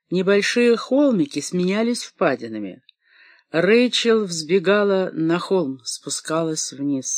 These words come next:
снова взбегала вверх и снова вниз, так раз за разом,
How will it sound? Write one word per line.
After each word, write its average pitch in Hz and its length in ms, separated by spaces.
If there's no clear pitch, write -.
снова 202 440
взбегала 165 760
вверх 151 640
и 151 100
снова 143 640
вниз, 160 540
так 226 380
раз 175 440
за 165 300
разом, 202 380